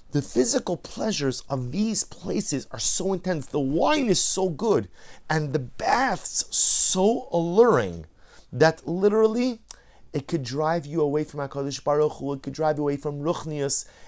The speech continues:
It becomes all-consuming. And the Gemara tells a story. Rabbi Elazar ben Aruch Ikla Lahasam. Rabbi Elazar ben Aruch took advantage of the wine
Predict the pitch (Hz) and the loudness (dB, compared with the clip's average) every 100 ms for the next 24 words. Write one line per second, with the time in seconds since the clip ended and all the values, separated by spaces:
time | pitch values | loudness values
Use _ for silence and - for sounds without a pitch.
0 | - 135 170 - 175 - - 208 262 - | -10 -6 -6 -6 -8 -8 -4 -4 -4 -6
1 | 165 - 139 101 78 - - 143 156 175 | -4 -2 -2 -2 -8 -12 -6 -4 0 0
2 | 160 151 139 131 - 104 - - - - | 0 -2 -2 -4 0 -2 -2 -14 -20 -20
3 | - - - - - - - - 117 123 | -20 -20 -20 -20 -20 -14 -14 0 4 8
4 | 135 151 151 131 107 139 - 131 127 117 | 8 8 4 2 4 4 4 -6 -4 -2
5 | 101 101 - 80 - - - - 123 139 | -2 -4 -6 -10 -16 -20 -20 0 8 8
6 | 190 214 202 208 208 190 - - 208 196 | 8 4 4 4 6 4 2 0 0 0
7 | 165 175 170 165 139 - - 180 196 147 | 0 0 0 -2 -2 -8 0 6 6 4
8 | 135 156 151 175 147 107 92 | 0 2 4 2 2 -2 -4